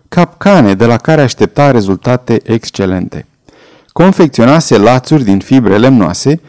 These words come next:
și nu era zi ca rezerva de iepuri să nu le furnizeze cantitatea de carne necesară.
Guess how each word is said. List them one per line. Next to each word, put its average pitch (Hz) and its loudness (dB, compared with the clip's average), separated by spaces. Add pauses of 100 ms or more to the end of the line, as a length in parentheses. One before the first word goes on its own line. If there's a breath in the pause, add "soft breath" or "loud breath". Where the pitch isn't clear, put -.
(140 soft breath)
și - -8
nu 190 4
era 123 2
zi 110 -2
ca 123 0
rezerva 101 0
de 107 0
iepuri 139 2
să 110 -2
nu 139 2
le 151 2
furnizeze 113 0
cantitatea 104 -2
de 92 -2
carne 104 0
necesară. 107 -4